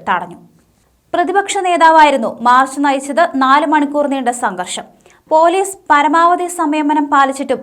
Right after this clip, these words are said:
യൂത്ത് കോൺഗ്രസുകാർ അടങ്ങിയില്ല. കല്ലും വടികളും ചെരുപ്പുമെറിഞ്ഞ് പ്രകോപിച്ചു. അഞ്ച് തവണ പോലീസ് ജലപീരങ്കി പ്രയോഗിച്ചു.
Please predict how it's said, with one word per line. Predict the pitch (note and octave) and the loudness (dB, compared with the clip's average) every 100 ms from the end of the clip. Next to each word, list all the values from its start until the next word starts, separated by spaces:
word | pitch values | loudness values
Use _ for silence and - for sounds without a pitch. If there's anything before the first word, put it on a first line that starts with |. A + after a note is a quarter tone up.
| - | -8
യൂത്ത് | A#3 C4 C#4+ | -8 -6 -4
കോൺഗ്രസുകാർ | C#4+ C#4+ C#4 C#4 C4+ C4+ C#4 A3 | -2 -2 -4 -6 -2 -2 -2 -4
അടങ്ങിയില്ല. | G#3+ A3 G#3 F3+ F#3 _ _ _ _ | -6 -8 -12 -14 -18 _ _ _ _
കല്ലും | A#3+ B3 C4 C4 | 0 2 0 -2
വടികളും | B3+ A#3 B3+ C4+ C#4 - | 0 0 -2 -4 -6 -6
ചെരുപ്പുമെറിഞ്ഞ് | C4 B3+ D#4 C#4+ B3 A#3 - - | -4 -4 -4 -2 -2 -4 -8 -8
പ്രകോപിച്ചു. | A#3 A3+ G#3+ G#3 G3+ - - _ _ _ _ | -6 -4 -4 -6 -12 -16 -20 _ _ _ _
അഞ്ച് | C#4 D4 C#4+ | -2 -2 -2
തവണ | F#4+ E4+ E4 | -2 0 0
പോലീസ് | E4 D4 C#4+ D4 C#4+ | 0 0 0 -2 -6
ജലപീരങ്കി | G#3+ C4+ C#4 C#4 C#4+ C4 G#3+ - | -2 0 0 -2 -4 -4 -6 -10
പ്രയോഗിച്ചു. | - G#3 G#3 G#3 G#3 | -8 -6 -6 -8 -12